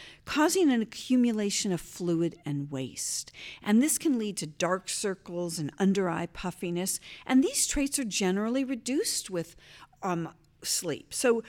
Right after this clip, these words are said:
we know that when you have a lack of sleep, the, one of the first things people say is, "Oh, I have dark circles under my eyes, I have under eye puffiness." So it's quite interesting. There are physical signs associated with fatigue that we see on the face,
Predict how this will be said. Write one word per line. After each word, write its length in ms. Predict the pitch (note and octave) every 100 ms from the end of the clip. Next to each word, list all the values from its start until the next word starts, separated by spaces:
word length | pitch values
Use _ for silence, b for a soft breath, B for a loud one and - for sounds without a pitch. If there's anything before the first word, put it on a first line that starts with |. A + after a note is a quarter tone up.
| B
we 160 | - C4
know 300 | B3+ C#4+ D#4
that 240 | C4+ A3 - B -
when 180 | A#3
you 140 | A#3 A3
have 140 | A3
a 40 | E3+
lack 540 | D#3+ F#3+ D#4 A#4+ -
of 180 | - E3
sleep, 520 | - - D3+ D3+ - b b b -
the, 100 | A3
one 160 | B3
of 60 | B3+
the 80 | A#3+
first 300 | C#4 C4 -
things 220 | A#3 -
people 280 | - G#3 G#3
say 220 | - B3
is, 100 | G#3
"Oh, 120 | G#3
I 80 | F#3+
have 140 | E3
dark 280 | - D#3+ -
circles 420 | - D4 D4 C4+
under 220 | C4 B3
my 180 | A#3+ A3+
eyes, 320 | G#3 G#3 G3
I 120 | G3 E3
have 200 | D#3+ - -
under 280 | F3+ D#3+
eye 140 | C#3+ C#3
puffiness." 680 | - C#4 - C4 B3+ B3+ - B B B
So 160 | - D4
it's 140 | C4+
quite 240 | - G4
interesting. 480 | F4 E4 D#4 - A3 B B B -
There 320 | A3 A#3+ A#3
are 160 | A3 G#3+
physical 540 | - C#4 A#3 - G#3
signs 800 | F#3+ - - G3 A3 A#3+ A3+ G#3 -
associated 720 | F3 - F3 - E3+ D#3+ D#3
with 160 | E3 -
fatigue 520 | - - F3 D#3 D3+
that 160 | D#3+
we 100 | D#3+
see 260 | D3+ - E3
on 140 | D#3
the 80 | D3+
face, 500 | D3 C#3+ C#3 D3 -